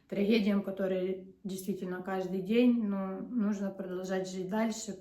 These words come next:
Мои предыдущие видео я стараюсь находить везде хоть какую-то частицу спокойствия, умиротворения, потому что не можно выносить, э, все, что происходит. Очки.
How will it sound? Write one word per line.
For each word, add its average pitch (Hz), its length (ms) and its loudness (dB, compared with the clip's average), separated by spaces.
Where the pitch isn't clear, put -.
Мои 214 220 8
предыдущие 202 720 2
видео 226 460 6
я 202 200 4
стараюсь 233 500 0
находить 220 680 0
везде 202 480 2
хоть 277 400 0
какую-то 202 480 0
частицу - 520 -6
спокойствия, 220 840 -2
умиротворения, 214 880 2
потому 202 360 -2
что 185 440 -4
не 214 720 -2
можно 196 380 4
выносить, 196 580 0
э, 180 360 -4
все, - 200 -4
что 190 120 -8
происходит. 170 580 -12
Очки. 185 420 -10